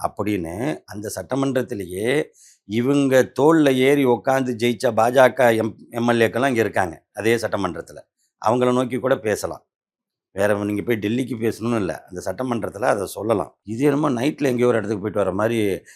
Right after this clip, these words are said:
அஹ், நைஸா போறேன், கட்சி ஆபீஸை பார்க்க போறேன் அப்படிங்கிறது வந்து, அப்புறம் அங்கே "அதுக்காக தான் நான் வந்தேன்" அப்படின்னு ஏன் நீங்க சொல்லணும்?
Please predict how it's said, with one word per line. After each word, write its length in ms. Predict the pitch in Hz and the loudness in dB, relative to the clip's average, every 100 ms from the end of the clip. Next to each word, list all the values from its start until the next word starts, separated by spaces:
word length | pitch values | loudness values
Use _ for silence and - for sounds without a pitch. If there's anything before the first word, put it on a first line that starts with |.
| _ 104 | _ -2
அஹ், 260 | 98 92 | 2 2
நைஸா 480 | 95 131 131 143 120 | 0 -2 0 2 2
போறேன், 240 | 110 110 | 0 -2
கட்சி 320 | 104 95 117 110 | -2 -4 -4 -4
ஆபீஸை 280 | 98 90 | -2 -2
பார்க்க 260 | 87 95 95 | 0 0 0
போறேன் 220 | 87 95 | 0 0
அப்படிங்கிறது 560 | 92 82 98 95 95 90 | 0 -2 -4 -4 -4 -6
வந்து, 540 | 95 98 82 87 113 - - _ | -6 -6 -6 -6 -10 -10 -20 _
அப்புறம் 260 | 120 151 | 4 6
அங்கே 220 | 143 151 | 6 4
"அதுக்காக 400 | 139 147 185 185 | 4 2 8 8
தான் 120 | 185 175 | 8 6
நான் 120 | 139 | 6
வந்தேன்" 300 | 123 113 104 | 4 4 4
அப்படின்னு 260 | 135 165 | 2 4
ஏன் 200 | 165 160 | 4 6
நீங்க 160 | 156 139 | 4 4
சொல்லணும்? 420 | 127 123 120 117 | 2 2 2 -2